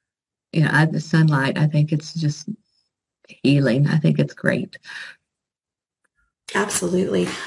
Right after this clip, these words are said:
Speaker 2: I was actually reading an article, and I need to go back and cite it, that was talking about how your eyes move when you walk outside in nature. You scan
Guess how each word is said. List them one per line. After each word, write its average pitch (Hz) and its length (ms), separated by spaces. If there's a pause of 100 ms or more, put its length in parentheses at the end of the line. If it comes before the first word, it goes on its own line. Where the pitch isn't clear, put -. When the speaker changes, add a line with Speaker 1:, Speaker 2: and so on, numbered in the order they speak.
(140)
Speaker 2:
I 233 80
was 285 120
actually 262 340
reading 208 300
an 196 100
article, 190 500
and 185 140
I 185 80
need 190 220
to 196 60
go 190 100
back 180 240
and 170 120
cite 180 320
it, 180 320 (220)
that 208 80
was 208 140
talking 214 340
about 185 400
how - 240
your 202 300
eyes 190 340
move 190 440
when 185 120
you 180 140
walk 175 280
outside 180 480
in 170 160
nature. 240 540 (280)
You 202 220
scan 202 840